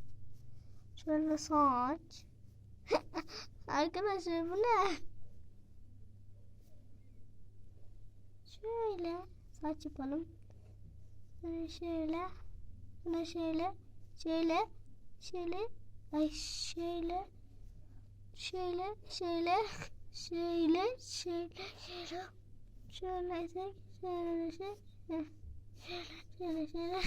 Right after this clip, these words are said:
şöyle, şöyle, şöyle. Çok güzel oldu. Ayakları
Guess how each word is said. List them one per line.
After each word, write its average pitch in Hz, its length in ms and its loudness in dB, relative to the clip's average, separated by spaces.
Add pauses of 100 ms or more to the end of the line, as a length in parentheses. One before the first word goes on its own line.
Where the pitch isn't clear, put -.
(180)
şöyle, 330 500 0
şöyle, 339 400 -2
şöyle. 339 200 2 (800)
Çok 415 180 -2
güzel 359 280 4
oldu. 302 220 4 (1120)
Ayakları 320 440 -2